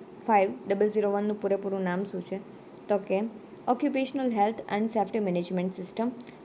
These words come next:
અ, requirement with a guidance for us. હેતુ શું છે? તો કે કર્મચારીઓની સુરક્ષા એટલે કે કામદારોને ચોટ,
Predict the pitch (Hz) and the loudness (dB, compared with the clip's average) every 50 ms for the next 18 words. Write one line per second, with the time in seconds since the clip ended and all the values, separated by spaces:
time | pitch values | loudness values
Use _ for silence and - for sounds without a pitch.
0 | - - 208 214 220 220 226 233 226 233 254 262 254 247 247 254 269 277 269 - | -2 0 0 2 2 2 0 0 0 2 2 2 2 2 0 -2 -2 -4 -6 -8
1 | - - - 190 190 196 196 - - - - 208 202 196 185 190 190 208 220 226 | -8 -4 0 2 2 2 2 0 -2 -2 0 2 4 4 4 4 4 2 0 -2
2 | 220 - - 190 180 - - - 170 180 185 - - - - - - - - - | -4 -4 -4 -4 -2 -2 -2 -4 -4 -4 -4 -8 -12 -18 -20 -20 -20 -20 -20 -20
3 | - - - - - - - - - - - - - 202 208 208 226 254 240 - | -20 -20 -20 -20 -20 -20 -20 -18 -18 -18 -8 0 2 2 2 2 2 0 0 0
4 | 220 180 175 - 185 185 180 - - - - - - - - - - - - - | 0 -2 -2 -4 -8 -10 -10 -12 -16 -20 -20 -18 -18 -18 -18 -18 -18 -18 -18 -12
5 | - - 220 214 - 226 - 240 240 247 262 262 254 269 247 247 240 240 226 226 | -8 -6 -6 -6 -4 0 2 4 4 4 2 2 2 2 2 2 2 0 0 0
6 | 226 233 196 190 185 185 - - 190 185 190 190 - 214 208 202 190 190 208 208 | 0 0 0 2 0 0 -2 -2 -2 -2 -2 -4 -6 -4 0 0 2 2 2 2
7 | 208 208 208 208 208 208 202 190 202 214 202 208 202 | 2 2 2 0 0 -2 -2 -4 -4 -2 -2 -2 -2